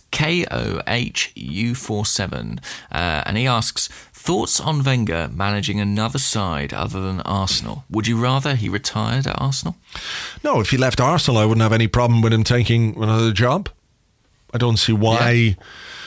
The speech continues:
Speaker 1: Couldn't be worse than what happened with George Graham, I guess.
Speaker 2: <laughs> Yeah, exactly. You know, he's not gonna go to Tottenham, let's face it. Uh, so, no, look, i-, if it was a case that Arsenal and Arsene Wenger called it quits,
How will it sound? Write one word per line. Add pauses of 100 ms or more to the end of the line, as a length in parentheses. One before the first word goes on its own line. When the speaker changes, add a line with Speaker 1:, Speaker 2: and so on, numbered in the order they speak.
(400)
Speaker 1:
Couldn't
be
worse
than
what
happened
with
George
Graham,
I
guess.
Speaker 2:
<laughs>
Yeah,
exactly.
You
know,
he's
not
gonna
go
to
Tottenham, (160)
let's
face
it. (500)
Uh, (240)
so,
no,
look,
i-, (240)
if
it
was
a
case
that (100)
Arsenal
and
Arsene
Wenger
called
it
quits,